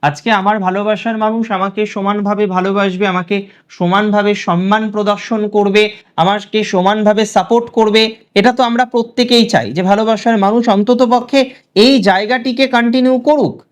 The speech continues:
কিন্তু ভরণী নক্ষত্রের জাতক জাতিকাদের ক্ষেত্রে তার যে অপোনেন্ট, আহ, তার যে পার্টনার, তারা কিন্তু এমন এমন বিহেভিয়ার করে ফেলে যেটা অত্যন্ত প্যাথেটিক, অত্যন্ত কষ্টের। আহ, ভরণী নক্ষত্রের জাতক জাতিকাদের আমরা যদি পৌরাণিক বিভিন্ন রকম কাহিনী দেখি,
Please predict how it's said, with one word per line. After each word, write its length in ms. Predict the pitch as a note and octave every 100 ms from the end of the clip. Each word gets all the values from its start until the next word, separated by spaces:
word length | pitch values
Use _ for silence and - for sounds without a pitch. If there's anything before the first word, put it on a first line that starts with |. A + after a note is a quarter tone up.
| _ _ _
কিন্তু 160 | C4+ C#4
ভরণী 580 | D#3+ F#3 G#3+ C4+ D#4
নক্ষত্রের 560 | D4 C4+ - B3+ B3+ A#3+
জাতক 360 | F#3+ F3+ G#3 G3
জাতিকাদের 540 | F#3+ F#3+ F#3 E3+ D#3
ক্ষেত্রে 480 | - D#3 D3+ D3+ D#3
তার 200 | D#3 C3+
যে 120 | D3
অপোনেন্ট, 720 | B2 B2 E3 E3 D#3+ D#3 D3+ - _ _ _
আহ, 260 | C#3 C3+ -
তার 200 | D3+ C#3
যে 140 | D3
পার্টনার, 560 | D3 B2 B2 D#3+ D#3+ C#3+ - _
তারা 180 | - E3+
কিন্তু 280 | F#3 G3+ G#3
এমন 300 | E3 E3 G#3+
এমন 340 | G3+ G#3 G3
বিহেভিয়ার 600 | C#3 E3 G#3+ A3 A3 G3+
করে 280 | F3 E3 D3+ C#3+
ফেলে 260 | C3+ C#3+
যেটা 260 | C#3 C#3 D3
অত্যন্ত 420 | A#2+ - C#3+ C#3+
প্যাথেটিক, 640 | C#3+ C3 C3 F3 F#3+ F3+ - _ _ _
অত্যন্ত 420 | C#3 - B2+ B2+ B2+
কষ্টের। 400 | - - - - _ _ _ _ _ _
আহ, 220 | C3+ B2+ B2+
ভরণী 340 | E3 G#3+ A#3
নক্ষত্রের 460 | A#3 A3+ A#3 A#3 A3+
জাতক 340 | G3 F#3+ A3
জাতিকাদের 580 | G#3 G#3 A3+ A3+ A3 A3
আমরা 240 | G3+ G3+
যদি 260 | G3 G3+ G#3+
পৌরাণিক 520 | G3+ F#3 G3 G3+ F#3
বিভিন্ন 320 | F#3 G3 G3
রকম 260 | F#3+ F#3+ G3
কাহিনী 460 | F3+ E3+ F#3+ F#3+
দেখি, 500 | F#3 F3+ F3 E3+ A2+